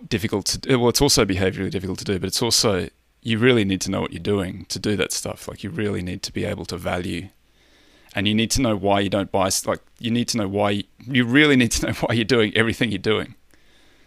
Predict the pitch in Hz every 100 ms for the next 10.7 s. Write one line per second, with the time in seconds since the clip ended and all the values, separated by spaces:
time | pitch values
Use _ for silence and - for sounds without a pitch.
0 | _ _ _ - 113 - 143 - 147 139
1 | 127 95 - 110 - 113 101 98 92 92
2 | 95 98 104 95 87 - - - 101 92
3 | 95 - _ _ _ 170 170 - - -
4 | _ _ - - - - - - - -
5 | 165 - 143 - - 143 131 - - 131
6 | - 135 104 - 135 - 107 104 104 101
7 | 95 - 101 101 110 107 - - 131 104
8 | 104 95 - _ _ _ _ _ - -
9 | - - - - 107 - 123 - 123 110
10 | 98 - - _ - -